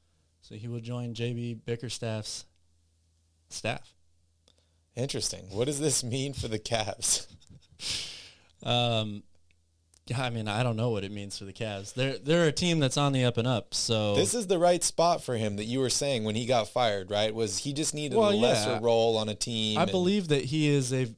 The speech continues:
Speaker 1: a sol-, very solid assistant coach in the N B A. I think he's been an in-, integral part of a lot of really good teams.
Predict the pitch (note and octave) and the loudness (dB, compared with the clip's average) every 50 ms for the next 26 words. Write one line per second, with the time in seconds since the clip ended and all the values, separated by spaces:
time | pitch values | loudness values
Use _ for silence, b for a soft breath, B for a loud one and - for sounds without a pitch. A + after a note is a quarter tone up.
0 | _ _ - A#2+ A#2+ A#2 A2 - - C3 D3 E3 B2 A#2 D#3 G3 G3+ C3+ - - | _ _ -4 -2 0 0 0 0 0 2 2 0 0 0 0 0 0 0 0 0
1 | C3+ D3 D#3 C3+ A#2 A2+ - - A#2+ - - A2+ G2 - C3+ A#2+ G#2 - - - | 2 2 2 2 0 -2 -4 -4 -6 -6 -8 -8 -6 -4 -4 -4 -4 -4 -8 -10
2 | - - B2 A2+ G#2+ G#2+ G#2 G2+ F#2+ F#2+ G2 F#2+ F#2 F2+ F#2 F#2 G2 A2 A2+ A2+ | -10 -10 -10 -8 -6 -6 -6 -6 -6 -6 -4 -4 -4 -4 -4 -6 -6 -6 -6 -4
3 | - B2+ A2+ - - A2+ A2 G#2 - - - _ _ _ _ _ - B2+ B2+ C3+ | -4 -4 -4 -2 -2 -2 0 0 -2 -4 -6 _ _ _ _ _ 0 0 2 2
4 | B2+ A#2+ A#2 B2+ C3+ C#3 C3+ - _ - - D3+ D#3 - - B2+ A#2 A#2+ G2+ - | 0 -2 -2 -2 -2 -2 -4 -10 _ -6 -6 -4 -4 -4 -6 -2 -2 -2 -2 -2
5 | - C3 B2+ B2 A#2 - - A2 G#2 A2 G#2 A2 A2 A2+ A2 G#2+ G#2+ A2 G#2+ G#2+ | -4 -2 -2 -2 -4 -4 -6 -6 -4 -4 -4 -2 -2 -2 -2 -2 -2 -2 -2 -2
6 | G#2 G2 A2 G#2 G#2 G2+ G#2+ b b b b b b b b b b b b b | -2 -2 -2 -2 -2 -2 -6 b b b b b b b b b b b b b
7 | - - F3+ F#3+ C#3+ G#2 F#2+ F#2+ F#2+ - - - | -6 -4 -4 -2 -4 -4 -6 -8 -8 -10 -10 -10